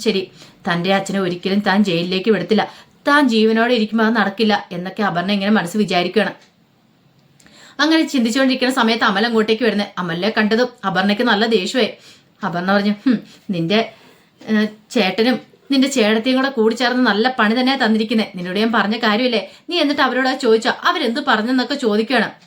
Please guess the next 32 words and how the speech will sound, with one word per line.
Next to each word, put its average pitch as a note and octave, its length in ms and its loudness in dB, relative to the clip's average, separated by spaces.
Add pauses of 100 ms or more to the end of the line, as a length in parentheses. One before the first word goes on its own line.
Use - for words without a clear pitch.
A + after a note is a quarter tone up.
(220)
ഹും, E3+ 120 -6 (480)
അവരെ F3+ 260 -2
പോലുള്ള, G#3+ 460 2 (640)
ആ, F#3 180 2 (120)
രണ്ടെണ്ണത്തിനെ G#3 680 0
ഒരിക്കലും G#3+ 380 0
ഈ B3 60 2
വീട്ടിൽ A3 320 2
പോലും A3+ 200 2
നിർത്താൻ A#3 340 2
കൊള്ളില്ല. G#3+ 500 2
എത്രയും F4 360 0
പെട്ടെന്ന് G#3+ 340 -2
തന്നെ A3+ 120 0
അവരെ G#3 200 0
ഈ A#3 60 -2
വീട്ടിൽ G3 260 0
നിന്ന് A3+ 120 2
ഇറക്കി F#3+ 180 -2
വിടണമെന്ന് A3 340 2
പറയണം. G#3+ 340 2 (480)
ഇത് A3 140 -2
കേട്ട് G3+ 200 2
കഴിഞ്ഞപ്പോ G#3+ 240 2
തന്നെ A#3 180 2
അമൽ G#3 240 2
പറഞ്ഞു, A3 200 4 (160)
"ഇറക്കി A#3 360 0
വിടണമെന്നോ? B3 480 0
ആരെ? C4+ 380 0 (300)
ജാനി F4 260 0
അടുത്തിയെ?" D4+ 480 -2